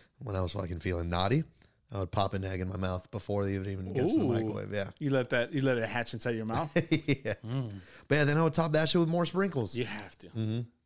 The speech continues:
Speaker 2: Yeah, that's, okay, that sounds better.
Speaker 1: What do you think? Okay, regular sprinkles, which is kinda like the plasticky type texture.
Speaker 2: Yeah.
Speaker 1: What about the more, like, the, like, crystals? What do you think about that?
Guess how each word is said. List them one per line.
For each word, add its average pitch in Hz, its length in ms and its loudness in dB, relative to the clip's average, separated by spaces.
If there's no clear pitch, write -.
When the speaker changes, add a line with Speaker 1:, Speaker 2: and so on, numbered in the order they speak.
Speaker 2:
Yeah, 226 120 4
that's, 226 220 2
okay, 185 280 2
that 220 180 4
sounds 180 180 0
better. 120 300 0
Speaker 1:
What 131 140 4
do 175 40 4
you 160 60 2
think? 170 220 0
Okay, 107 260 2
regular 160 340 4
sprinkles, 160 400 0
which 113 200 0
is 98 100 -4
kinda 113 200 0
like 101 120 0
the 92 80 -4
plasticky 95 480 -4
type 101 240 -4
texture. 107 320 -4
Speaker 2:
Yeah. 113 160 -2
Speaker 1:
What 131 100 4
about 143 340 2
the 101 200 -2
more, 113 240 2
like, 101 340 2
the, 101 80 -4
like, 90 320 -2
crystals? - 560 -4
What 104 100 -4
do 107 40 0
you 104 60 -2
think 104 100 -2
about 95 180 2
that? 98 220 0